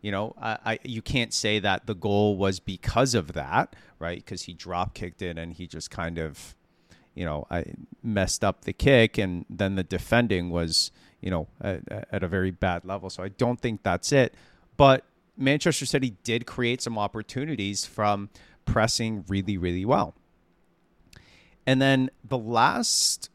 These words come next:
talking point for me, which again is, is really interesting and, and didn't really have anything to do with the game, was, I don't know what kind of feed, uh, you were on, but I was on Sky Sports. And for a majority of the game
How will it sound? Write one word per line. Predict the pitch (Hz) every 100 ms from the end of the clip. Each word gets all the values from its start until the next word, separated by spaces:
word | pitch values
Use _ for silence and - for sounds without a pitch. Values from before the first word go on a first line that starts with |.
| _ _
talking | - 110 107 107 98
point | 110 104 -
for | - 98
me, | 110 139 113 104 - _ _ _ _ _
which | 113 113
again | 113 156 131
is, | 98 - -
is | 104
really | 110 117 113
interesting | 120 - 165 - 104 101 104
and, | 95 -
and | 107 98
didn't | 135 185
really | 143 123
have | 110 107
anything | 104 110
to | 101
do | 92 101
with | 98
the |
game, | 85 120 131 110
was, | 104 101 - - - - -
I | 127
don't | 147
know | 139 127
what | 123
kind | 131 113
of | -
feed, | - 113 107 107 -
uh, | 98 98
you | 107 170
were | 120 95
on, | 92 160 - _ -
but | 110 120 110 110 -
I | 110
was | 110 110
on | 107 101
Sky | - 95 95
Sports. | - - 92 147 - - - - -
And | 123 120
for | - 127
a |
majority | 120 110 123 175 214 127
of | 104
the | 90
game | 101 101 101 104